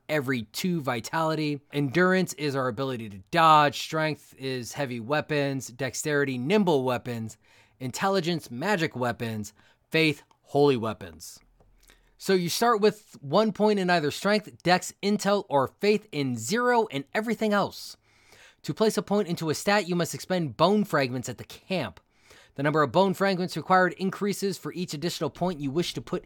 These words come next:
into that stat, max of four per stat. So when you look at the manual, it does have a leveling table. So for each point, it costs you four to go from zero to one,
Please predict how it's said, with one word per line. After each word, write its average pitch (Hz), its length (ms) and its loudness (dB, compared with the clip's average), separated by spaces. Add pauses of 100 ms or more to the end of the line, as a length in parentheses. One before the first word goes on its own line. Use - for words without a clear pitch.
into 208 360 0
that 156 260 0
stat, - 640 -2 (600)
max 175 460 0
of 165 280 4
four 175 400 2
per 143 420 -2
stat. - 680 2 (800)
So 226 300 6
when 185 160 2
you 202 100 4
look 196 120 4
at 180 60 -2
the 196 60 0
manual, 202 380 2
it 160 100 -2
does 202 200 2
have 190 140 4
a 165 120 2
leveling 156 360 2
table. 233 480 0 (360)
So 170 260 4
for 165 340 0
each 208 440 -2
point, 214 420 4 (960)
it 160 140 2
costs 175 320 6
you 160 120 0
four 214 400 8
to 185 80 6
go 175 140 6
from 139 160 -2
zero 147 220 2
to 131 60 2
one, 160 380 6